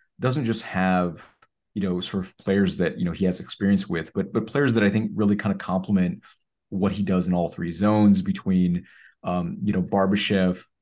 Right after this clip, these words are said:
uh, you know, just kind of being a, a sort of forecheck and demon. And then, um, of course, ha-, have I forgotten who Eichel plays?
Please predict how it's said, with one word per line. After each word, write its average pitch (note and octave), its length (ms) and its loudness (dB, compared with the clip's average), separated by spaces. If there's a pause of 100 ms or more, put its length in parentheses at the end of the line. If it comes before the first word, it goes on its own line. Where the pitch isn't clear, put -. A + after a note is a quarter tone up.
(340)
uh, C3+ 40 -10
you B2+ 160 -2
know, G#3 80 2
just - 380 -6
kind A#2+ 160 0
of G2 60 0
being G2+ 200 4
a, F2+ 220 2
a F#2 40 0
sort F#2 220 -4
of - 80 -16
forecheck G2+ 380 -2
and F2+ 140 -2
demon. A2 560 4
And G2+ 180 4
then, F#2 420 4 (320)
um, E2+ 420 -6
of - 140 -14
course, - 540 -4 (1080)
ha-, G#2 260 -2
have C3 140 0
I F#3+ 100 4
forgotten F#3 480 2
who C#3 400 2
Eichel A#2+ 300 0
plays? A#2 320 0